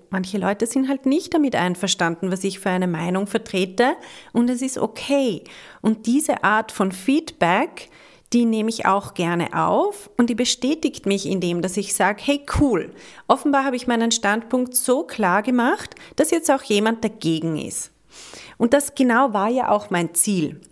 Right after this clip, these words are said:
Ich will nicht irgendwie wischiwaschi sein, uns allen recht machen und allen nach dem Mund reden, weil dann ist es auch vollkommen uninteressant. Wenn ich klar sag, was meine Meinung ist, dann polarisiere ich auch. Und ich find's wunderbar, wenn jemand dagegen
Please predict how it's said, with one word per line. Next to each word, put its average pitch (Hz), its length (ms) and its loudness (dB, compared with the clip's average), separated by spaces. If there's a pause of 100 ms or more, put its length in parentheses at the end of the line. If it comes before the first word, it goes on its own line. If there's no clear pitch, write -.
(600)
Ich 214 200 0
will 220 100 4
nicht 208 180 0
irgendwie 196 420 -2
wischiwaschi 240 680 0
sein, 208 400 0
uns 208 160 -2
allen 151 280 -2
recht 254 400 0
machen 214 500 2
und 180 160 -2
allen 170 220 0
nach 151 160 -2
dem 190 140 2
Mund 269 320 2
reden, 233 320 2 (280)
weil 208 100 4
dann 208 140 2
ist 226 140 0
es 202 100 -2
auch 180 140 -2
vollkommen 185 680 0 (140)
uninteressant. 190 920 -2 (680)
Wenn 196 180 2
ich 196 220 -4
klar 208 420 2
sag, 277 300 2
was 262 180 0
meine 240 260 2
Meinung 202 460 2
ist, - 400 -4
dann 208 160 0
polarisiere 285 800 0
ich - 200 -4
auch. 160 340 0 (360)
Und 233 160 4
ich 233 140 -4
find's 254 280 -2
wunderbar, 311 500 0
wenn 302 140 2
jemand 269 360 0
dagegen 247 440 2